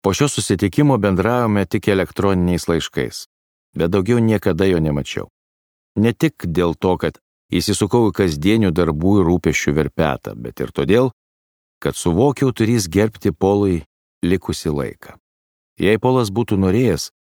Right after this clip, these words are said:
būtume susitikę. Manau, tuo metu prievolė palaikyti naują draugystę jam turėjo rūpėti mažiausiai. Daug mąsčiau apie jį ir jo žmoną. Norėjau paklausti, ar rašo,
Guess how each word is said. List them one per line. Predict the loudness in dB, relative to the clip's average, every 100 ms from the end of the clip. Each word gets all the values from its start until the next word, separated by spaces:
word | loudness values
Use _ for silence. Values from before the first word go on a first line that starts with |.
| _ _ -4
būtume | -2 0 0 -2
susitikę. | -6 -8 -6 -8 -10 -18 _ _ _ _ _ _ _
Manau, | -2 0 0
tuo | 0 0
metu | 0 -2 -2
prievolė | 0 2 2 2 0
palaikyti | 0 0 0 -2 0 0
naują | 2 2 2 0
draugystę | 0 -2 0 0 0 0 2
jam | 2 2 -2 _ _ _ _ _
turėjo | -2 0 0 0 -2
rūpėti | -2 -2 -2 -2
mažiausiai. | -2 -4 -8 -10 -16 -16 -20 _ _ _ _ _ _
Daug | 0 0 2
mąsčiau | -2 0 0 2
apie | 0 -2 -2
jį | 0 2 2 0
ir | -4
jo | -8
žmoną. | -8 -4 -2 -2 -4 -10 _ _ _ _ _
Norėjau | -2 2 2 2
paklausti, | -2 -4 0 0 -2 -4 -6
ar | -2
rašo, | -2 -2 -4 -10 -14